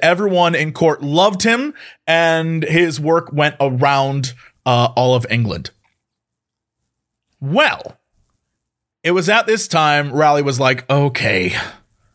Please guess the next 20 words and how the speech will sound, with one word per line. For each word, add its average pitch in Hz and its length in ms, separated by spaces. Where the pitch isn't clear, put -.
we 123 140
gotta 135 300
send, 139 400
we 139 120
gotta 131 240
send 139 240
people 135 200
back. 117 360
I 131 80
need 147 200
a 143 60
working 131 460
colony 123 540
if 135 120
I'm 143 80
gonna 143 120
keep 156 200
this 143 140
contract 139 500
intact, 254 440